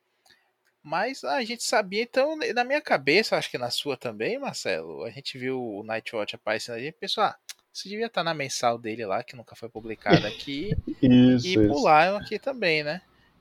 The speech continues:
Speaker 1: E levou, deixou passar o negócio. Tem uma história, o Morbius, nessa época, tava sendo revitalizado, inclusive saiu também o boneco novo dele aí, com esse visual dos anos noventa, né, de, de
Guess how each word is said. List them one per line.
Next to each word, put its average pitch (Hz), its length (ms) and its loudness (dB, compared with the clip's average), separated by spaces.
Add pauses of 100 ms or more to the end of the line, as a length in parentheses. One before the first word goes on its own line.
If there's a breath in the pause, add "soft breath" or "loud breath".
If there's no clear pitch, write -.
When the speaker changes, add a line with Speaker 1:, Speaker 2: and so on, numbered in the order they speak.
Speaker 1:
E 349 240 0
levou, 254 520 4
deixou 214 500 -2
passar 190 420 0
o - 20 -2
negócio. 175 520 -4 (140)
Tem 185 100 -4
uma 262 100 -4
história, 180 360 -4
o 175 60 -8
Morbius, 151 640 2
nessa 120 280 -6
época, 151 160 -10
tava 156 240 -2
sendo 113 200 -12
revitalizado, 117 1000 -2 (500)
inclusive 131 340 -6
saiu 147 300 0
também 117 240 -8
o 123 40 -8
boneco 107 500 -10
novo 107 320 -8
dele 104 340 -8
aí, 98 160 -10
com 95 200 -12
esse 95 200 -10
visual 95 400 -6
dos 101 140 -14
anos 87 200 -12
noventa, 90 480 -12
né, 95 240 -10
de, 85 240 -20 (960)
de 78 640 -12